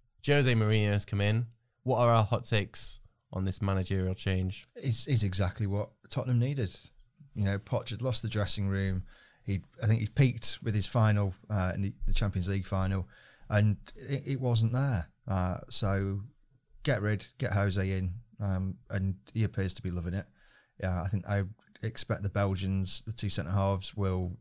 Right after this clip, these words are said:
Speaker 2: re-sign, which they would have n-, zero intention of doing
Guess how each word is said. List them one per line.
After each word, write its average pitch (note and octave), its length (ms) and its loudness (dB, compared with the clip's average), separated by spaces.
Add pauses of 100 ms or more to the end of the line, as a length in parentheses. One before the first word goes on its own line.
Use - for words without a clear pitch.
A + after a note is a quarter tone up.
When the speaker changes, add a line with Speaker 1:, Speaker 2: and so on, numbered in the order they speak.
Speaker 2:
re-sign, G2 580 0 (640)
which G#2+ 160 -8
they A2 140 6
would G2+ 240 2
have A2+ 120 2
n-, G#2+ 220 2
zero A2+ 460 8
intention G2+ 500 2
of F#2+ 80 0
doing F#2 380 2